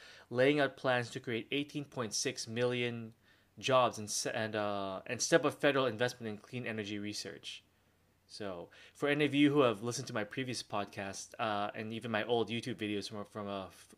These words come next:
couple of years ago, uh, this is a, I mean, I, I've been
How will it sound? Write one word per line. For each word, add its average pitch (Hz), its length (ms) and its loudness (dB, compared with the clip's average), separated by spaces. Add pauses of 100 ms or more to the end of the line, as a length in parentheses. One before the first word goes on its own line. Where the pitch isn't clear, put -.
couple 117 180 -6
of 110 60 -2
years 113 180 -2
ago, 95 340 -6 (720)
uh, 95 220 -2
this 120 200 -4
is 120 140 -2
a, 101 360 0 (300)
I 120 40 -6
mean, 117 160 -2
I, 127 280 4
I've 123 80 2
been 117 220 -4